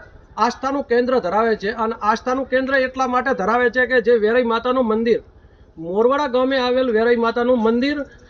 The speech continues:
જે પ્રાચીન એક હજાર વર્ષ જૂનું ગામ, મોરવાડા પણ જૂનું ગામ છે અને એક હજાર વર્ષ જેટલું જૂનું મંદિર વેરાઈ માતાનું આવેલું છે,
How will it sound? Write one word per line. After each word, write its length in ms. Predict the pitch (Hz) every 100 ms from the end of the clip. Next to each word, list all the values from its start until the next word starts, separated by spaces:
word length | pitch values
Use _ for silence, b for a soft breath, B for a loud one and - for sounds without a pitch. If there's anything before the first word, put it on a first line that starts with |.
| B 147
જે 160 | 196 262
પ્રાચીન 480 | 247 220 240 277 254 -
એક 180 | 240 269 165 143
હજાર 180 | 220 254
વર્ષ 240 | 233 233 -
જૂનું 240 | 208 240
ગામ, 160 | 233 233
મોરવાડા 440 | 202 233 269 285
પણ 120 | 285
જૂનું 260 | 233 208 240
ગામ 180 | 220 233
છે 120 | 220 269
અને 280 | 240 247 180 - b b
એક 200 | 226 262 165 139
હજાર 180 | 208 254
વર્ષ 320 | 220 233 240 -
જેટલું 340 | 190 202 247 -
જૂનું 240 | 175 220 220
મંદિર 340 | 196 214 254
વેરાઈ 260 | 196 185 220
માતાનું 500 | 214 202 220 226 254 294 -
આવેલું 360 | 202 233 233
છે, 140 | 226